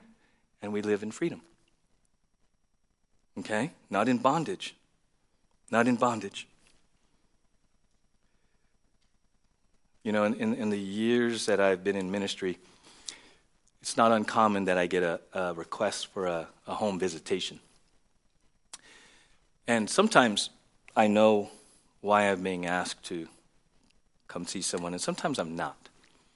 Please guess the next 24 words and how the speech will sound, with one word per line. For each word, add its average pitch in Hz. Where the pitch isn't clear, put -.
And 95
years 190
and 120
years 117
ago, 85
before 104
we 101
even 92
started 90
this 85
church, -
I 90
was 87
at 87
a, 87
I 104
was 95
at 95
another 90
church, -
and 87
I 78
got 90
a, 87